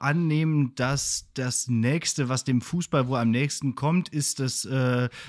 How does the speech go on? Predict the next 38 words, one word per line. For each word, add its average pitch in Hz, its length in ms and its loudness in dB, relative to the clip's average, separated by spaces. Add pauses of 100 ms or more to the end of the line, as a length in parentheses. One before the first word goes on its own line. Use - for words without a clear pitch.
äh, 117 200 0
dass, 113 200 -2
äh, 123 280 -10
dass 131 160 -2
auch 131 200 0
ein 127 100 6
Ball 143 240 2
vorkommt 196 640 2
und 180 280 2
auch 151 260 -2
ein 123 280 2
Tor, 202 540 -2
weil 151 260 0
die, 131 300 -6
die, 127 320 -8
die 135 180 -4
Deutschen 147 380 2 (300)
ändern 165 360 2
nicht 160 180 4
so 139 140 -2
ganz, 139 400 0
also 131 180 0
die, 131 220 -8
die 131 120 -4
sind, 143 260 -4
nehmen 135 340 2
ja 151 80 6
gerne 147 300 4
Gewohnheiten 156 680 6
auf 175 400 4 (280)
und, 170 260 0
äh, 147 480 0
transferieren 165 580 4
sie 160 80 4
dann 156 140 4
nur 156 160 4
ganz 156 220 2
klein, 120 420 2